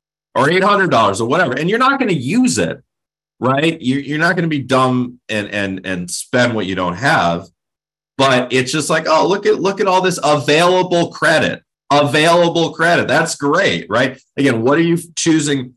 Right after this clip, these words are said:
to focus on? The symbols you're choosing to focus on, right? So the way that we reality hack, as I like to call it, the way that we, uh, make the law of attraction work for us, your, yes, your, your thoughts are somewhat relevant, but not really that relevant.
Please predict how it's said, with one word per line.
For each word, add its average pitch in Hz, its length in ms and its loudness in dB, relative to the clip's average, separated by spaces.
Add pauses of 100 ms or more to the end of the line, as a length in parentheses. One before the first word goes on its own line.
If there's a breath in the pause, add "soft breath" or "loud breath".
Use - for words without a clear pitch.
to 131 100 0
focus 151 480 -2
on? 92 160 -4
The 90 80 -4
symbols 131 420 -4
you're 117 140 -4
choosing 107 340 -8
to 98 80 -10
focus 135 420 -6
on, - 200 -14 (400)
right? 202 260 0 (300 loud breath)
So - 380 0 (140)
the 139 120 0
way 160 220 2
that 202 120 2
we 160 120 0
reality 127 640 2
hack, 90 320 -2
as 87 140 -6
I 90 80 -2
like 87 240 -4
to 87 80 -10
call 90 220 -4
it, 85 60 -6
the 95 80 -6
way 117 180 0
that 139 120 -2
we, 117 320 -2 (300)
uh, 98 320 2 (160)
make 120 260 -2
the 123 80 0
law 113 220 4
of 110 60 0
attraction 107 500 -2
work 120 240 -2
for 92 160 -4
us, 87 340 -6 (600)
your, 143 260 0
yes, 127 400 0
your, 127 160 -2
your 139 160 0
thoughts 175 640 0
are 127 640 0
somewhat 165 500 0
relevant, 117 400 0
but 113 140 -4
not 120 240 0
really 104 180 2
that 101 220 0
relevant. 98 480 -2